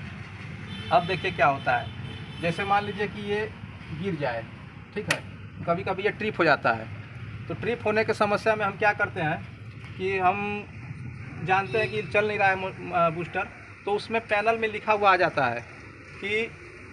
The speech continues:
हमारा क्या चीज़ ट्रिप हुआ है। लिख, तो लिखा रहेगा एमपीसीबी एयर compressor trip या चाहे एमपीसीबी fan one ट्रिप।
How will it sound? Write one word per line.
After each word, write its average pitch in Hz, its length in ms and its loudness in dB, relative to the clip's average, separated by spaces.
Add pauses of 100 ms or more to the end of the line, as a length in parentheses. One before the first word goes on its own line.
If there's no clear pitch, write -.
(140)
हमारा 185 300 6
क्या 226 400 4
चीज़ 226 200 -2
ट्रिप 214 260 -4
हुआ 160 160 6
है। 123 220 0
लिख, 165 180 -8
तो 202 80 -2
लिखा 196 240 2
रहेगा 208 200 6
एमपीसीबी 202 640 0 (440)
एयर 185 120 6
compressor 196 340 0
trip 196 200 -2
या 196 80 2
चाहे 185 200 0
एमपीसीबी 185 600 -2
fan 185 240 6
one 196 200 4
ट्रिप। - 360 -4